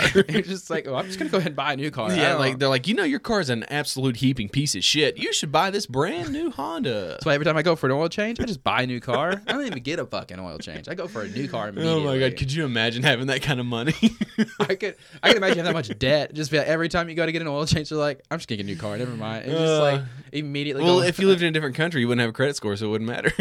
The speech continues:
Speaker 2: <laughs>
Speaker 1: That's fair. <laughs> I wouldn't have to worry about it at all. How do they keep track of debt and stuff? I don't know. How do you know reliable lenders? I need to know this stuff. You need to tweet at me,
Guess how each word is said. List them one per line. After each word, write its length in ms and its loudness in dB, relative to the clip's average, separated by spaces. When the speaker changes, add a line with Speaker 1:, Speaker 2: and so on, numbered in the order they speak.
Speaker 2:
<laughs> 200 -4
Speaker 1:
That's 180 -6
fair. 380 0
<laughs> 540 -2
I 80 -2
wouldn't 180 -2
have 100 -2
to 80 -4
worry 200 -4
about 200 -6
it 160 -6
at 120 -2
all. 280 -4
How 120 -2
do 60 0
they 120 -2
keep 180 -2
track 240 -4
of 60 -8
debt 140 -2
and 120 -8
stuff? 140 -8
I 100 -4
don't 140 -6
know. 80 -12
How 120 -6
do 60 -4
you 160 -6
know 160 -2
reliable 500 0
lenders? 440 2
I 140 -4
need 140 -2
to 60 -8
know 160 4
this 140 2
stuff. 220 0
You 80 0
need 100 0
to 60 -6
tweet 380 -2
at 200 4
me, 180 -4